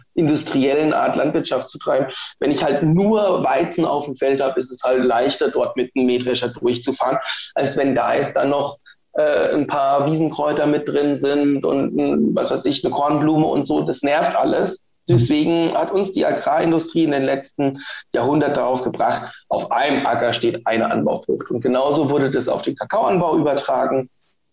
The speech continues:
Speaker 1: Alles ist voll Kakao. Ein Kakaobaum steht neben dem nächsten. Ja,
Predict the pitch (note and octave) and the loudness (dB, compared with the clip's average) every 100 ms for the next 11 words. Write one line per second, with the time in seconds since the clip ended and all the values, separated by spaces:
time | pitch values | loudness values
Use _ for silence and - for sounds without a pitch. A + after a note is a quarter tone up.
0 | - C3+ D3 D3 C3+ - - - - C#3 | -6 -2 0 2 0 -4 -8 -6 -2 0
1 | C3+ C3+ - - G#2 G#2 - G3 A3 A3 | 2 0 -2 -2 0 0 0 0 0 0
2 | - E3 E3 D#3 D3 - D3+ D3+ C3+ B2+ | -2 0 0 0 -2 0 -2 0 0 0
3 | B2 B2 C#3+ F#3 - B3+ B3+ - _ _ | 0 2 2 0 -2 0 0 -2 _ _
4 | - C#3+ - - | -2 0 0 -2